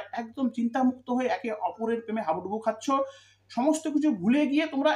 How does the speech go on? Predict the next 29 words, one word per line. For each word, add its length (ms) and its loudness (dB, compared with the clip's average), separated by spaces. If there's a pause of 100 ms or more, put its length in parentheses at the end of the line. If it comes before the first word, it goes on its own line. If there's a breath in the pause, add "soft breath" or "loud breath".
(120)
একে 140 -4 (180)
অপরের 400 0
সঙ্গে 200 0 (200)
এমনভাবে 440 4
মিলিত 220 4 (120)
হয়ে 200 4
গেছো, 260 -2 (800)
মিলিত 240 -4 (100)
হয়ে 180 -2
গেছো 140 -6 (100)
অর্থে 160 -2 (100)
নিশ্চয়ই 300 -4
বুঝতে 240 -8
পারছো 200 -6
আমি 140 -8
তোমাকে 220 -10
কি 120 -16
বলতে 200 -6
চাইছি। 220 -6 (120)
ফ্যামিলি 300 -6
মেনে 160 -6
নিয়েছে, 280 -8
একে 140 -8
অপরের 240 -8
বাড়িতে 260 -4
যাচ্ছ, 180 -8 (800 soft breath)
এই 160 4
যে 100 2 (920)
এই 80 4